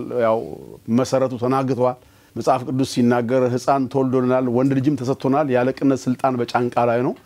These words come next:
ስሙም ድንቅ መካር፣ የዘላለም አምላክ፣ የሰላም አለቃ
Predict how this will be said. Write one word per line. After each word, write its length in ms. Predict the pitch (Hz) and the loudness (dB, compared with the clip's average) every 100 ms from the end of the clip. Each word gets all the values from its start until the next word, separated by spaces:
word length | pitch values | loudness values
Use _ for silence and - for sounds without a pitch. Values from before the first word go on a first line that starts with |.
| - - - - - | -20 -20 -20 -20 -10
ስሙም 340 | - 170 180 165 | 0 2 4 2
ድንቅ 300 | 131 170 190 170 | 2 2 2 -2
መካር፣ 320 | 156 151 143 | -4 -2 -2
የዘላለም 460 | 127 131 143 139 131 | -2 0 2 0 0
አምላክ፣ 300 | 127 147 139 | 0 0 -2
የሰላም 340 | 123 131 127 123 | -4 -2 -2 0
አለቃ 220 | 120 120 | -2 -4